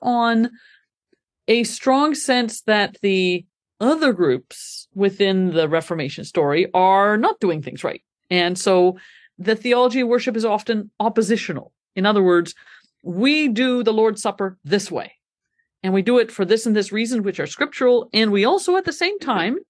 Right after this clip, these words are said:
tell you why this other way of doing it is completely wrong, right? So there's this polemic that's kind of involved. As you look at theology of worship, it's never neutral.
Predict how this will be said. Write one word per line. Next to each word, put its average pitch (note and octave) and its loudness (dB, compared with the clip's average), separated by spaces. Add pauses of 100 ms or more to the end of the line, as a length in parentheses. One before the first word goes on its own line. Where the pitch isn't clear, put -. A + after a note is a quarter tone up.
(280)
tell B3 2
you A#3+ 0
why G3 0
this F#3+ -4
other C4+ 0
way A#3 4
of F#3 -2
doing F3 -2
it E3+ -8
is F3+ -8
completely F#3 -8
wrong, D3 -4 (340)
right? G#3+ 0
So A3+ 0
there's G3+ 2
this G3 -2 (320)
polemic A#3 2
that's F3+ -2
kind A3 2
of A3 2
involved. F#3 0
As E3 -4
you G#3 0
look C4 -2
at C4 -2
theology A#3 0
of G#3 -2
worship, G#3 -2
it's - -12
never A3+ 2
neutral. G#3 -2